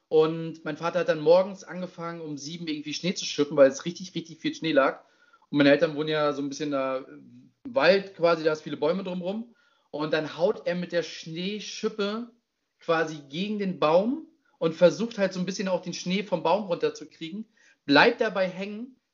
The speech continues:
zieht wie ein Bleppo dran. Und was passiert natürlich?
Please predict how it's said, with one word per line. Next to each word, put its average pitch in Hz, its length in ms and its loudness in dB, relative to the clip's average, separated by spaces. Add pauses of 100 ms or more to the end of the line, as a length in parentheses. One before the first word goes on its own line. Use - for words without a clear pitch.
(100)
zieht - 480 -6 (140)
wie 165 380 -12
ein 190 180 0
Bleppo 180 340 -2
dran. 160 540 -2 (500)
Und 170 160 2
was 185 180 6
passiert 196 300 -2
natürlich? 220 580 -4